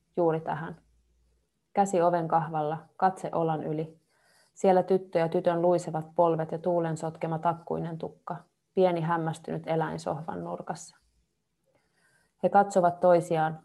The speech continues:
kuvat limittyvät toisiinsa, sulautuvat. Nainen peilissä ja tyttö sohvalla. He ovat ylläni raskaina ja tukahduttavina joka päivä. Se johtuu tästä talosta, minä tiedän sen.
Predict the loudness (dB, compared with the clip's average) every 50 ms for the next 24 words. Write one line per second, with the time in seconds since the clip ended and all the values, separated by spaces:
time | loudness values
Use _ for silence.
0 | _ _ _ -2 4 4 4 4 6 4 2 2 2 0 -2 -4 -2 -2 -2 -4
1 | -2 0 2 2 2 0 -2 -6 -6 -6 -6 -8 -10 -12 -14 _ _ _ -2 2
2 | 4 4 4 4 2 0 -2 -4 -4 -4 -6 -8 -14 _ _ _ _ _ _ _
3 | _ _ _ _ _ _ 2 4 4 6 4 2 2 4 4 6 6 4 4 0
4 | -2 0 2 2 2 2 0 -4 -4 -6 -12 -8 -6 -6 -6 -6 -6 -8 -6 -6
5 | -6 -6 -8 -12 _ _ _ _ _ _ _ _ _ _ _ 2 2 2 4 4
6 | 4 4 6 6 4 4 4 6 6 4 4 2 4 4 4 4 4 0 0 0
7 | 0 0 2 2 2 2 0 -4 -6 -8 -6 -4 -4 -4 -4 -6 -10 -12 _ _
8 | _ 0 2 2 2 0 2 0 0 0 0 -2 -6 -8 -10 -16 _ _ _ _
9 | _ _ _ _ _ _ _ _ _ _ _ -18 -2 2 4 4 4 4 2 0
10 | 0 0 0 -2 -2 -4 -2 2 4 4 6 4 2 -2 -4 -6 -8 -8 -8 -8
11 | _ -4 -2 -2 0 2 2 2 4 2 0 -4 -6 -6 -8 -10 -10 -12